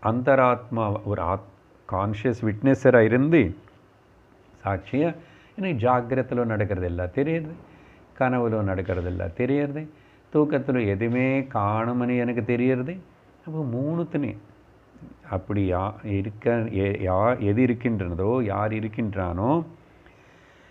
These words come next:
அது வந்து எப்படி சதா, அது எப்பவுமே.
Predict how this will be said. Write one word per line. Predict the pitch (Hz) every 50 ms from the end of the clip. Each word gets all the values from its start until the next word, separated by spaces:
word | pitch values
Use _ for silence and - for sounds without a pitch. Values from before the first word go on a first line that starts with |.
| - - _ _ _ -
அது | 107 107 110 107
வந்து | 113 117 135 143 135
எப்படி | 127 135 139 147 143 139 139 - - - -
சதா, | - - - - - 113 110 120 117 117 117 117 117 117 113 113 113 117 117 113 113 113 113 113 107 110 - - - - - - _ - _ _ _ _ _ _ _ _ _ _ _ _ _ _ - - - - - - - - - - - -
அது | 107 107 110 110 113
எப்பவுமே. | 110 110 110 107 107 104 98 104 - - - - - - 127 131 151 156 151 -